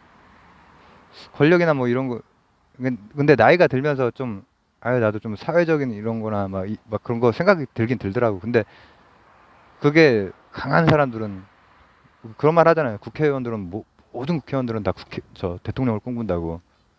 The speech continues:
무시무시한 그, 그 권력, 이, 저 들끓어오르는 욕망, 욕구. 근데 이제 그게,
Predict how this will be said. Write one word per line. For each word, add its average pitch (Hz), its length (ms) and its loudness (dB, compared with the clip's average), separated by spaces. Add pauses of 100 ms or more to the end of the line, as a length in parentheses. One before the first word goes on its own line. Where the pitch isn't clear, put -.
(580)
무시무시한 120 600 -2
그, 101 180 -4 (140)
그 95 200 -8
권력, 95 280 -8 (140)
이, 87 240 -12 (260)
저 85 420 -8 (1000)
들끓어오르는 117 840 0 (260)
욕망, 101 340 -2 (340)
욕구. 104 440 -4 (1700)
근데 156 160 2
이제 151 120 2
그게, 135 500 0